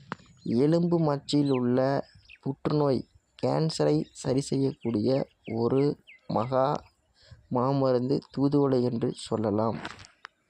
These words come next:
தூதுவளை இலையை இரண்டு அல்லது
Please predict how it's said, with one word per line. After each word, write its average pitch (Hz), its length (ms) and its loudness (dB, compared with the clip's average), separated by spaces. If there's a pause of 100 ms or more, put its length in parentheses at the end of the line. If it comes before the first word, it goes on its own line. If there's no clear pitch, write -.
(1200)
தூதுவளை 190 640 4
இலையை 147 420 4 (600)
இரண்டு 170 480 2 (100)
அல்லது 139 460 4